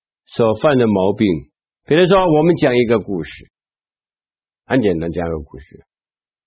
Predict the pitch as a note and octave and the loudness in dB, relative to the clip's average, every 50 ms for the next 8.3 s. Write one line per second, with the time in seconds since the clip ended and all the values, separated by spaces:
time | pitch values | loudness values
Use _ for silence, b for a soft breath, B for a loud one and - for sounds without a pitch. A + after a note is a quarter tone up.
0 | _ _ _ _ _ _ _ - D#3+ A3+ A3 F#3+ G3+ F#3 F#3+ G3+ F#3+ G3 F3+ D#3+ | _ _ _ _ _ _ _ 0 0 2 2 2 2 4 4 4 4 4 4 4
1 | F3 F#3+ F#3 D#3 - - D#3+ D3 D3 D3 C#3+ - - - G#3 G3+ - - - D3+ | 4 4 2 2 2 2 2 2 2 2 0 -4 -2 0 0 0 2 0 2 2
2 | D#3+ D3+ - - C3 F3 G3+ F3 - E3+ D#3 C#3+ D3 D3+ D3+ D3+ D3 C#3+ A2+ G2+ | 2 2 2 0 0 0 0 0 2 2 2 4 4 4 4 4 4 2 2 0
3 | G#2+ G#2+ G#2+ A2 G#2 F#2+ E2 C2+ C2+ - _ _ _ _ _ _ _ _ _ _ | -2 -2 -2 -2 -4 -4 -8 -12 -14 -18 _ _ _ _ _ _ _ _ _ _
4 | _ _ _ _ _ _ _ _ _ _ _ _ _ _ _ _ _ _ _ _ | _ _ _ _ _ _ _ _ _ _ _ _ _ _ _ _ _ _ _ _
5 | _ _ - D3+ E3 F#3+ G#3+ F#3 G#3+ B3 A#3 F3+ G#3 A#3+ G#3+ G#3 G3+ F3 F#3+ G3+ | _ _ 0 2 2 4 4 4 4 4 4 4 2 2 2 2 2 2 4 4
6 | F#3+ F3+ E3+ D3+ - D3+ C#3+ C3+ C3 B2 B2 C3+ C3+ C#3 C#3+ C#3+ D#3+ D3 C#3 C#3+ | 4 4 2 0 0 0 0 2 0 0 0 2 2 4 4 4 2 2 2 2
7 | C3+ C3+ C3 - - - G#3+ G#3 F3 C#3+ G#2 G#2+ A2 G#2+ G#2 G2+ G2+ G2+ G2 - | 2 2 0 -2 -2 0 2 4 4 2 2 2 2 4 4 4 4 2 0 -2
8 | - _ - C#3 B2+ G#2 | -6 _ 0 0 0 2